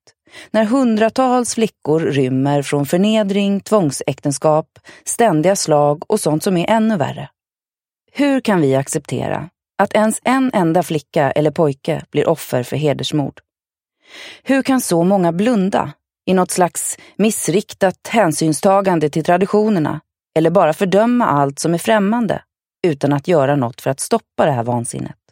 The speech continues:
Hur kan någon tro att de kan komma med nya lagar och hindra det bara genom förbud? Försök att förklara för en sextonårig dansk-turkisk flicka på ett krishem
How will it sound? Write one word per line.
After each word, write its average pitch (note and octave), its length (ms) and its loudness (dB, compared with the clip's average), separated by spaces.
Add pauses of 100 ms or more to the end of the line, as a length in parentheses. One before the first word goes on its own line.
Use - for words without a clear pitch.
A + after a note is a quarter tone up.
(1400)
Hur C#4 260 2
kan A#3+ 240 2
någon D3+ 240 2
tro B2 480 -4 (140)
att D3+ 120 -2
de D3+ 140 0
kan D3+ 140 0
komma C#3 300 2
med D3 140 2
nya C#3+ 280 2
lagar D3 580 0 (240)
och E3+ 120 0
hindra E3+ 380 0
det C3+ 300 -2
bara D3+ 320 2
genom D#3 240 0
förbud? - 480 -4 (1900)
Försök C#4 420 0
att G3 100 -4
förklara B2 500 0
för D3+ 140 0
en D3 280 2
sextonårig D3+ 880 0
dansk-turkisk D#3+ 920 -2
flicka D#3 380 -2
på C#3+ 180 0
ett C3+ 140 -4
krishem E3+ 640 -2